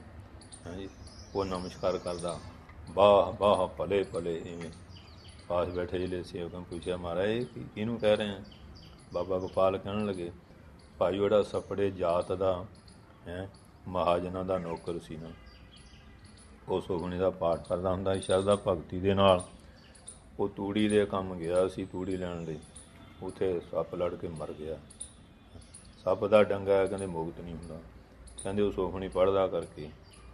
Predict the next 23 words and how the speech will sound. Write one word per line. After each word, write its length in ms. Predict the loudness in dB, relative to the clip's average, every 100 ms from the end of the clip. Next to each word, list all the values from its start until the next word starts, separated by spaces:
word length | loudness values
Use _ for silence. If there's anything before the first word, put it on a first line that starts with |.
| -6
ਅੱਜ 80 | -6
ਭਗਵਾਨ 400 | -4 -4 -4 -6
'ਤੇ 100 | -6
ਪੜ੍ਹ 200 | -4 -4
ਕੇ 100 | -2
ਸੱਚਖੰਡ 440 | -4 -6 -12 -8
ਜਾ 240 | -6 -4
ਰਿਹਾ, 240 | -2 -2 -2 -10 -18 -20 -20 -18 -6
ਇਹਦਾ 180 | 0 0
ਜੰਮਣਾ 340 | 0 -6 -6
ਮਰਨਾ 260 | -6 -6 -6
ਮਿਟ 220 | -8 -10
ਗਿਆ।" 300 | -8 -4 -6
ਅਸੀਂ 160 | -6 -6 -2
ਤਾਂ 220 | 0 0
ਕਿਹਾ, 160 | 2 2
ਭਲੇ 320 | 2 0 -2
ਭਲੇ 320 | -2 -2 -4
ਕਿਹਾ, 280 | -6 -6 -8 -14 -18 -18 -16 -12 -4
ਇਹ 120 | -2
ਸਾਰਿਆਂ 320 | 0 0 0
ਨੂੰ 140 | -6 -8
ਚੰਗਾ 400 | -8 -4 -6